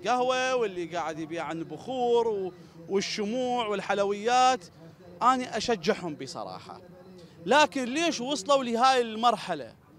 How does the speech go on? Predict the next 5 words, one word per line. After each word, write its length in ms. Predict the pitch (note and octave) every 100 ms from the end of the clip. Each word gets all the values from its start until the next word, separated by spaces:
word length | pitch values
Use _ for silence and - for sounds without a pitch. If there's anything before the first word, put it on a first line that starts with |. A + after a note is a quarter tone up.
| D3 E3 E3+ F3 - - E3 - - - -
أكيد 200 | C#4+ B3+
أكو 240 | - A#3+
مشاكل 680 | A3+ G#3+ B3 C#4 - A3+ E3+ B2+ - - - -
بهذا 340 | G3+ A3+ A3
الموضوع 640 | G#3+ G#3 G3+ F3 G3+ F3